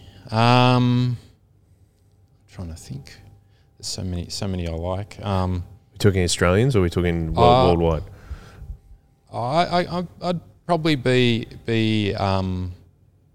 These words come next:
Speaker 1: um, I like Mike Hussey is kind of, he's kind of awesome.
Speaker 2: I feel like he's a bit of a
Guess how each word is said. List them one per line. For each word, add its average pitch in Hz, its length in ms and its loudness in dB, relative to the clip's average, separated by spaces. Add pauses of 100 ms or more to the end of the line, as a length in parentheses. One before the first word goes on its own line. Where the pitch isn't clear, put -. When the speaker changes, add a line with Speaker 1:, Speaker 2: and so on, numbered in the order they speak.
(640)
Speaker 1:
um, 135 480 -10
I 127 140 0
like 160 260 2
Mike 110 320 -2
Hussey 87 640 -8
is 85 220 -10 (480)
kind 90 220 -8
of, 85 100 -8 (580)
he's 101 160 -6
kind 90 240 -6
of 82 80 -6
awesome. 85 560 -10
Speaker 2:
I 104 40 -6
feel 104 180 2
like 85 120 2
he's 90 160 2
a 82 40 0
bit 80 140 0
of 80 80 -4
a 76 200 -6